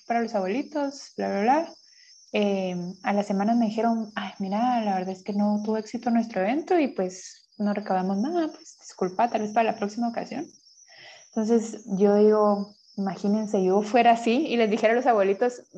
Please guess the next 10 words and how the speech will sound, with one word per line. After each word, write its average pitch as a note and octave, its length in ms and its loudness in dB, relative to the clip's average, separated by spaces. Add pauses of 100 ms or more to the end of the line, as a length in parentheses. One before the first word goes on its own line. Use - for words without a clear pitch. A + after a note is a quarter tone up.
(140)
"Este A#3 260 2
mes B3 220 2
no C#4+ 160 -2
tenemos D4+ 340 -2
dinero C#4+ 340 -2
y G4+ 60 -4
no F4 60 0
van D4 140 -2
a D4 60 -10
comer". G#3 360 -6